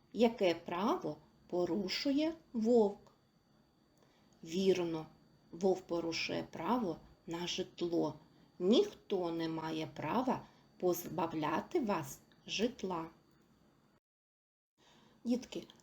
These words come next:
а чому залишився лише будиночок Нафнафа?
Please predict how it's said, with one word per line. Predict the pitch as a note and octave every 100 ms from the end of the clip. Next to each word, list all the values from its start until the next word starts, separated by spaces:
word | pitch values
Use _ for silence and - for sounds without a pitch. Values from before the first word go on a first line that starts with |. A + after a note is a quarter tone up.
| _
а | -
чому | G#3+ - C#4 A3
залишився | G3+ G#3+ C#4 G4+ G#3 G3+ - F#3 - _ -
лише | A#3+ - A4 A4
будиночок | D4 B3+ E4+ D#4+ D4+ C#4+
Нафнафа? | C4+ C#4+ A#3 F#3 D#3 - C3+